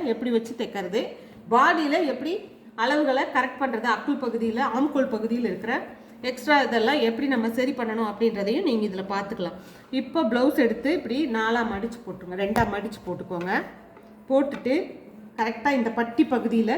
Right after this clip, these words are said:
கீழே கரெக்டா வைங்க, இந்த மாதிரி வைங்க. சரியா? இந்த மாதிரி வச்சுட்டு இப்படி வச்சு பாருங்க. வச்சு பார்க்கும்போது உங்களுக்கு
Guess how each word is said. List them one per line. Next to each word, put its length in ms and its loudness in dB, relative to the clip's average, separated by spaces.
கீழே 320 -2
கரெக்டா 380 -2
வைங்க, 240 -4
இந்த 200 -4
மாதிரி 280 2
வைங்க. 180 -2
சரியா? 260 2
இந்த 120 -4
மாதிரி 200 2
வச்சுட்டு 340 -2
இப்படி 260 -2
வச்சு 180 -4
பாருங்க. 300 -2
வச்சு 200 2
பார்க்கும்போது 600 2
உங்களுக்கு 360 0